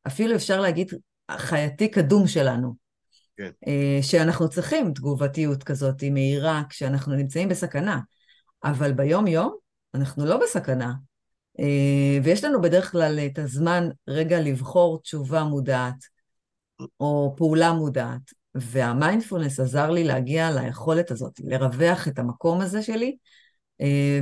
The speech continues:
Speaker 1: ולהיות ביותר בריספונס, להיות במקום שאני שקולה ומגיבה ממקום של בחירה, ולא מאיזשהו דפוס אוטומטי שהיה אולי נכון עבורי כשהייתי קטנה, ולא היום,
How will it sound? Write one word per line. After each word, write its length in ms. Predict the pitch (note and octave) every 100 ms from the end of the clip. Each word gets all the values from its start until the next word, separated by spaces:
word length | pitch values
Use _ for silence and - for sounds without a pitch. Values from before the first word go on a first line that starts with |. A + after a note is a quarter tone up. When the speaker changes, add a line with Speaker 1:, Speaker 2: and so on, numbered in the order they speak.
| C3+
Speaker 1:
ולהיות 400 | D#3 D#3 F3+ E3+
ביותר 340 | F3+ D#3 F3
בריספונס, 920 | E3+ D#3 C#3 C3+ - C#3+ C3 C3+ - _
להיות 280 | - C#3 D#3+ D3
במקום 480 | D#3 C3+ C3 F3+ F#3+
שאני 360 | D3+ C3 B2+ - _
שקולה 580 | - - - D#3 D3+ F3 G3+ _ _ _ _ _ -
ומגיבה 720 | C3 D3+ C#3+ C3+ C#3 C3 E3
ממקום 440 | F3 D#3 C3+ E3+ E3+
של 220 | F3+ E3+
בחירה, 540 | C3 - C#3 A#2 D#3 F#3+ _ _ _ _ -
ולא 380 | B2+ C#3 D3+ E3+
מאיזשהו 380 | E3+ C#3 -
דפוס 400 | C#3 - D#3+ D3+
אוטומטי 760 | E3+ E3 C#3+ D3+ D3+ C#3 D3 C#3
שהיה 1080 | - - B2+ B2 A#2 - _ _ - C#3 D#3
אולי 260 | E3 D#3+ D3
נכון 360 | C#3+ C3+ D#3+ E3
עבורי 340 | C3+ C3 C#3+
כשהייתי 280 | - C#3+ -
קטנה, 400 | - D#3+ A3 A3 - _ _
ולא 300 | A#2+ D3 D#3+
היום, 420 | E3 D#3+ D#3 D3